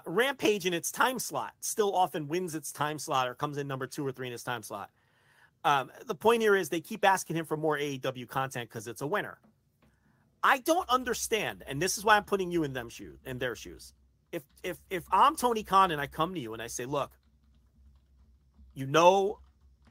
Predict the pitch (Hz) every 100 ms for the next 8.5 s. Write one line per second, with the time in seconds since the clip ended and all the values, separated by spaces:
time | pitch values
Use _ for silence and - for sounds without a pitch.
0 | _ _ _ - - - - 165 160 160
1 | 143 135 - - 135 131 - - - 156
2 | 151 - 139 - 143 135 131 - 135 127
3 | 120 117 - - 143 135 - - 170 -
4 | 202 190 - 180 175 160 156 - 143 123
5 | - - - 151 151 143 - - 143 -
6 | - - 156 - _ _ _ _ 220 226
7 | 226 190 180 185 220 190 185 170 156 147
8 | - - 127 - -